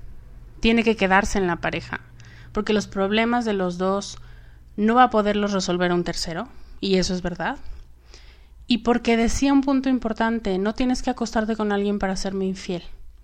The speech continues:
No tienes que... o sea, no hay una sola manera de ser infiel y de engañarme". Y si estamos diciendo que el engaño o que la infidelidad es romper la confianza,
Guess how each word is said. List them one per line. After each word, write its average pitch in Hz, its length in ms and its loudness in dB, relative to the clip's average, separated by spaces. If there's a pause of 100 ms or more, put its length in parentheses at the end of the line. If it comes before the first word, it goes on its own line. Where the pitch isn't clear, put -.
(520)
No 240 320 0
tienes 240 480 -2
que... 214 580 2 (680)
o 233 60 -4
sea, 240 160 4
no 254 100 6
hay 262 120 6
una 262 200 6
sola 240 380 4
manera 196 400 2
de 190 100 0
ser 185 180 -4
infiel 185 480 -4 (500)
y 190 140 4
de 185 80 4
engañarme". 180 720 2 (920)
Y - 120 -2
si 196 100 2
estamos 208 380 4
diciendo 202 480 2
que - 80 -8
el 175 100 -4
engaño 180 640 2
o 175 160 -4
que 170 320 -4
la 185 180 2
infidelidad 180 960 0
es 185 440 -2
romper 185 380 0
la 190 120 2
confianza, 190 680 -2